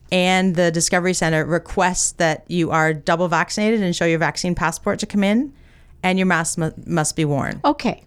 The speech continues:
Speaker 1: So it's, you know, we're doing our best to keep everybody safe.
Speaker 2: You know what? Absolutely. And the kids will be happy and satisfied. Um, you know, you'd get to check that box that, you know, it, you saw Santa this year. It's just a little different than the Santa Claus parade.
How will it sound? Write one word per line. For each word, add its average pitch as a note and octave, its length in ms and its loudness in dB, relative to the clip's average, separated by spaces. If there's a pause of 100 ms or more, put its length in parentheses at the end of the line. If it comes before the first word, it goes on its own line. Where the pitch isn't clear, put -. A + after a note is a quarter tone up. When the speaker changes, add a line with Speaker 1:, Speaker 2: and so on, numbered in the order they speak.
Speaker 1:
So F3+ 220 0
it's, - 300 -2
you A#3+ 120 2
know, D#3+ 120 0
we're F3+ 120 -2
doing A#3 240 0
our A3+ 60 4
best G3+ 200 0
to - 60 -10
keep F#3+ 100 -4
everybody F3 240 0
safe. - 300 -4
Speaker 2:
You B3+ 80 2
know A#3+ 200 6
what? A#3+ 380 0
Absolutely. F#3+ 840 0
And E3+ 280 2
the F3+ 60 2
kids G3 280 -2
will G3+ 80 2
be G3 200 2
happy G3 440 0
and E3 140 0
satisfied. F#3+ 880 0 (560)
Um, E3 280 2
you F#3 100 2
know, F#3 80 2
you'd F#3+ 240 0
get G3 220 2
to - 120 -12
check - 300 0
that G3+ 280 0
box E3+ 460 0
that, E3+ 280 -2
you G3 140 0
know, F3 320 0
it, A3+ 140 0 (480)
you A#3+ 260 -2
saw B3 240 2
Santa G#3 480 0
this D#3 300 -6
year. D#3 180 0
It's D#3+ 220 -4
just F#3+ 220 -2
a F3 100 0
little F#3+ 180 2
different G3 420 -2
than F3+ 160 2
the F3 80 0
Santa F3 280 0
Claus F3+ 300 0
parade. F3+ 500 0